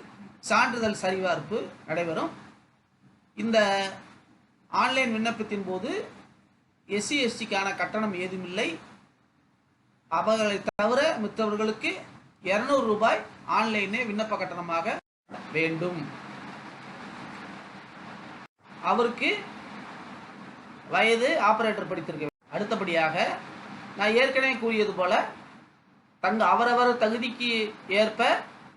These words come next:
விண்ணப்பங்களை விண்ணப்பித்து, அவரவர்களுடைய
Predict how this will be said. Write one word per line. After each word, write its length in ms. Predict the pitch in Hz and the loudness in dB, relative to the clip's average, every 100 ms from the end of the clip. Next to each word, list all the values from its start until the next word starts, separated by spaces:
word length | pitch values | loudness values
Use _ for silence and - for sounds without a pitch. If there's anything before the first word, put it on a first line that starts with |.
| _ _ _ - | _ _ _ -6
விண்ணப்பங்களை 600 | 202 240 233 208 196 196 185 | -2 0 2 2 4 2 2
விண்ணப்பித்து, 540 | 190 202 202 196 262 311 311 - - - _ _ - | -2 -2 -2 -4 0 0 0 -10 -20 -20 _ _ -6
அவரவர்களுடைய 1200 | 170 233 247 247 240 233 226 226 220 208 196 | 0 4 6 6 4 4 2 2 2 2 2